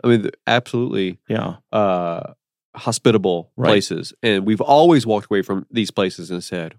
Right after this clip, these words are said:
Speaker 1: "Wow, those are some friendly people."
Speaker 2: Yeah. You know, it just strikes me, too, that probably in every person's mind right now, they could probably, n-, maybe not the top ten, but they could actually capture the top five most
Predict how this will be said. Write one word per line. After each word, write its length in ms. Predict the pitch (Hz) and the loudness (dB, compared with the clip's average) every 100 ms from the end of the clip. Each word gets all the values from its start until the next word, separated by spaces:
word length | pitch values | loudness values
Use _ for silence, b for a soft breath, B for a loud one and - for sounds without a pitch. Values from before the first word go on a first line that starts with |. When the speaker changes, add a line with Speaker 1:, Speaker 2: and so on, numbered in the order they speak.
| _ | _
Speaker 1:
"Wow, 320 | 107 107 95 | -2 2 2
those 180 | 92 90 | 2 -2
are 60 | 87 | -4
some 180 | 87 80 | -10 -8
friendly 280 | 90 82 | -8 -8
people." 300 | - 82 - - | -10 -10 -8 -4
Speaker 2:
Yeah. 240 | 202 175 - b | -2 -4 -8 b
You 100 | 151 | 4
know, 80 | 180 | 4
it 60 | 101 | 6
just 180 | 120 | 2
strikes 260 | - 139 - | 4 0 2
me, 80 | 101 | 0
too, 200 | 160 131 | 4 4
that 180 | 90 - _ _ - | 4 2 _ _ -14
probably 720 | - 156 175 151 92 80 95 | -2 2 4 4 4 2 0
in 180 | - 107 | 0 4
every 280 | 135 175 190 | 6 6 4
person's 720 | - 135 131 117 110 90 - - | 2 0 2 2 0 -2 -8 -2
mind 440 | 101 104 107 98 | 2 4 4 2
right 240 | 95 87 - | 2 0 0
now, 400 | 117 90 78 101 b b b b 262 | 0 0 -4 -8 b b b b -2
they 80 | |
could 100 | - | -2
probably, 460 | - 131 98 98 - | 2 2 4 0 0
n-, 200 | 165 190 | -2 2
maybe 180 | 190 160 | 4 6
not 120 | 120 | 6
the 100 | 87 | 2
top 240 | 85 90 - | 2 0 2
ten, 260 | 123 71 | 0 0
but 80 | 71 | 0
they 120 | 113 113 | 0 2
could 100 | 110 | 2
actually 240 | 104 - | 0 -4
capture 380 | - 101 - 80 | 0 -2 0 -2
the 100 | 82 | -2
top 400 | - 131 135 - | -2 -4 -4 -6
five 600 | - 104 95 92 98 - b b b b - | -2 2 4 4 0 -4 b b b b -2
most 500 | 95 92 87 90 | 4 4 4 0